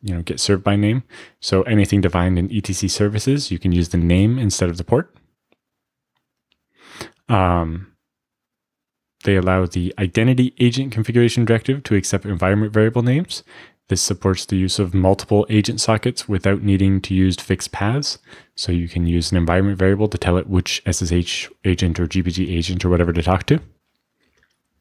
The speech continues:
Uh, S S H D now supports signaling sessions via the S S H protocol. Uh, a limited subset of signals are supported,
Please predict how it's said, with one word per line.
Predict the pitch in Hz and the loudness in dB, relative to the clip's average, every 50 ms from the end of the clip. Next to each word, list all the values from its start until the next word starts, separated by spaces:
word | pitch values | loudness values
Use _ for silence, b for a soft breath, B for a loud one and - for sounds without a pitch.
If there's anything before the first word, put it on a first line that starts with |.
| _ _ _ _ _ _ - - - B B B B B B B B B | _ _ _ _ _ _ -20 -18 -16 B B B B B B B B B
Uh, | - 95 95 - | -2 -2 0 0
S | 131 120 117 | 0 0 0
S | 120 107 | 2 2
H | 107 120 127 - - | 2 2 2 0 0
D | - 117 117 | 2 2 4
now | 117 107 98 104 | 4 4 4 4
supports | 107 - - 98 - 110 110 101 - | 2 0 -2 0 0 0 0 0 -2
signaling | - - 107 104 113 110 110 107 107 | -2 -2 0 0 2 2 2 2 2
sessions | - - 107 101 - - 107 101 95 | 0 0 -2 -2 0 0 0 0 0
via | - - 98 95 92 | 0 0 2 2 2
the | 90 95 - | 0 0 -2
S | 98 - - | -4 -4 -4
S | 85 92 | -2 0
H | 104 120 - | -2 -2 0
protocol. | - - 151 151 - - 175 - - - - _ B B B B B B B B B | 0 0 0 0 0 0 -2 -2 -4 -8 -20 _ B B B B B B B B B
Uh, | - 98 87 85 82 85 - _ | -4 -4 -2 -2 -4 -6 -8 _
a | - 101 | -6 -2
limited | 92 98 107 107 104 104 | 0 2 4 4 4 2
subset | 98 - - 107 92 - 110 104 | 2 2 0 -2 0 2 2 2
of | 95 87 | 0 0
signals | - - 110 101 107 107 104 98 - | -2 -2 -2 0 2 0 0 0 -2
are | - 104 92 | -4 -6 -6
supported, | - 98 - - 127 127 127 135 131 131 | -6 -6 -2 0 2 2 4 2 2 0